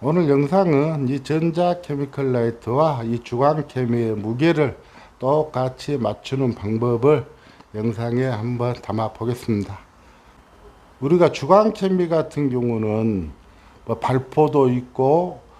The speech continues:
또한 플라스틱으로 돼가지고 안에 공기가 들어있는 주간 케미도 있고 여러 종류의 주간 케미가 있습니다.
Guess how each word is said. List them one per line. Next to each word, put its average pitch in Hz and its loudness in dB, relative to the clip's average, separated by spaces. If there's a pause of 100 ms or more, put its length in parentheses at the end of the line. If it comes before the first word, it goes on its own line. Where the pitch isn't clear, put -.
(460)
또한 147 2
플라스틱으로 175 0
돼가지고 123 -2
안에 127 2
공기가 127 -2
들어있는 127 0
주간 127 -2
케미도 117 -4
있고 101 -2 (560)
여러 175 6
종류의 143 0
주간 131 -4
케미가 113 -6
있습니다. 95 -6